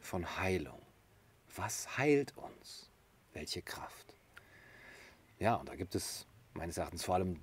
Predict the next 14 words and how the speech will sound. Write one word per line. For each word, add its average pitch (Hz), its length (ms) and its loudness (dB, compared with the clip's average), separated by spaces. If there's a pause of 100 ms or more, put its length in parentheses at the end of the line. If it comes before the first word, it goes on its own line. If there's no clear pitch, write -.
drei 92 640 4
Antwortmöglichkeiten. 85 1200 0
Was - 260 -2
heilt 85 240 -2
uns? 107 220 -2
Welche - 260 -8
Kraft? - 540 -6
Gott, - 320 4 (760)
der 73 120 2
Mensch - 400 -4
selber 90 460 -4 (460)
oder 107 220 6
die 104 160 2
Natur? 101 420 -2